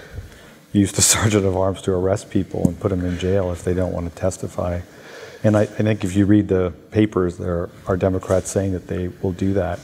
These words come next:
But, um, so they could do that. That's a measure of self-help. They could also go to court and try to compel testimony by having the courts intervene. And the problem with that approach is it will take months to resolve.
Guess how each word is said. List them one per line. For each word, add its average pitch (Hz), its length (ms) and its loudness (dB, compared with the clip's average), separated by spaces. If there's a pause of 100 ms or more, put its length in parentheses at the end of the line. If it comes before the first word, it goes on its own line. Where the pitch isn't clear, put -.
(120)
But, - 160 -4 (800)
um, 92 460 0
so 165 100 8
they 165 120 8
could 160 160 0
do 117 120 4
that. 120 160 6
That's 123 200 0
a - 40 4
measure 110 280 4
of 90 100 0
self-help. 98 600 2 (540)
They 131 100 8
could 139 140 8
also 135 380 6
go 117 200 6
to 104 80 2
court 104 420 2
and 98 440 -6
try 104 280 4
to 92 220 0 (180)
compel 101 480 0
testimony 95 720 -2
by 90 320 -4 (460)
having 107 240 2
the 95 80 -4
courts 98 360 0
intervene. 95 440 -2
And 101 220 -2
the 104 120 0
problem 120 360 4
with 104 120 -2
that 98 160 2
approach 98 400 0
is 95 100 -4
it 92 60 -2
will 87 120 -6
take 95 260 0
months 90 560 -2 (560)
to 98 160 0
resolve. 90 480 -2